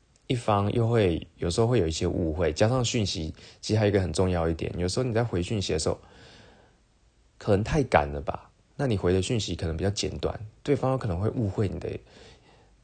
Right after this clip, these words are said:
意思，因为文字是没有语气的，所以常常会反而造成误会。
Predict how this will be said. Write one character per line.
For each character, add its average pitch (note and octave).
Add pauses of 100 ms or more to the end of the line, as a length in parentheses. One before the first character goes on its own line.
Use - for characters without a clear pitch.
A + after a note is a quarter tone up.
(160)
意 F2+
思， - (300)
因 C3
为 C3 (440)
文 F#2
字 G#2+
是 A2+
没 F#2+
有 D#2+
语 D#2
气 D#2
的， - (1000)
所 -
以 C3+
常 A#2
常 G2
会 A2
反 -
而 D#2+
造 F#2
成 D#2+
误 D#2
会。 -